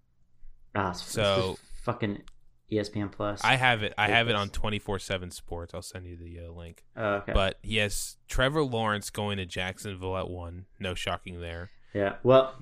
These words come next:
Speaker 1: you don't think Urban Meyer will go a different way? I don't think he will either, but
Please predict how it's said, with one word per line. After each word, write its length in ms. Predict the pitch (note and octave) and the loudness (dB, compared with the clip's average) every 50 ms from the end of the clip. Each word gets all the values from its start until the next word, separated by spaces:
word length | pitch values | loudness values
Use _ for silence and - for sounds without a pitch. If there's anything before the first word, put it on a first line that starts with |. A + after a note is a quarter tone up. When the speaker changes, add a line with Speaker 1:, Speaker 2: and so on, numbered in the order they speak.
| - - | -12 -4
Speaker 1:
you 140 | - C3 A#2+ | 0 4 6
don't 140 | B2 C3 B2 | 6 6 6
think 180 | C3 C3 A#2+ A#2 | 6 6 6 8
Urban 220 | B2 A#2 A#2 A#2+ | 8 8 8 8
Meyer 200 | A#2 A#2+ A#2+ B2 A#2+ | 8 8 10 10 8
will 80 | A#2+ | 8
go 100 | A#2 B2 | 6 6
a 20 | B2 | 4
different 260 | A#2 A2+ - B2 A#2 | 4 4 4 4 4
way? 220 | A#2+ A#2+ A#2+ B2 B2 - - | 4 4 4 2 -2 0 6
I 80 | B2 C#3+ | 8 10
don't 140 | E3+ D#3 | 10 10
think 140 | - D#3+ C#3 | 8 6 4
he 80 | C#3+ B2+ | 6 6
will 140 | A2 A2 G#2+ | 6 8 8
either, 360 | G2+ G2+ G2 F#2 F2+ F2 F2+ - - - | 8 6 6 4 2 -2 -6 -8 -4 0
but 320 | G2+ G2 F#2+ F#2 - - | 2 2 2 0 -2 -8